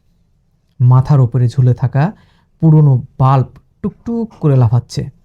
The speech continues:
একবার আলো, একবার অন্ধকার। অন্ধকারের ফাঁকে ফাঁকে মনে হলো টেবিলে রাখা মৃতদেহগুলো একটু নড়ল, যেন কেউ শ্বাস ফেলল। হঠাৎ গর্জনের মতো একটা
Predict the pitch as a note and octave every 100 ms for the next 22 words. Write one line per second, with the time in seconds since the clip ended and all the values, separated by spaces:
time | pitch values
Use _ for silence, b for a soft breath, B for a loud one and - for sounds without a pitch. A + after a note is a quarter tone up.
0 | _ _ _ _ _ - C3 B2+ C3+ B2+
1 | B2 C3+ G#3 - _ - B2 B2+ A#2+ B2
2 | A#2 - - - _ _ _ - D3+ G3+
3 | A#3 A3+ A3 - C#3+ A#3 G#3+ - C3+ F3
4 | b b b C#3+ E3 E3+ E3+ C#3 - C#3
5 | D#3 F#3 F#3 E3+ E3 A#2+ A#2+ B2+ G3+ F#3+
6 | C3+ B2 C3 E3+ C4 C#4+ _ C#4+ D3+ A#2+
7 | B2 B2+ _ _ _ _ _ _ - C#3
8 | C3 C3 B2+ D3+ b b b - - B2+
9 | A2+ - B2 B2 B2 - _ _ _ _
10 | _ _ _ _ _ C#3+ C#3 - A#2+ A2+
11 | _ _ _ - C3 - D3 C3 D#3+ D#3
12 | C#3+ B2+ A#2+ A#2+ - D3+ F#3+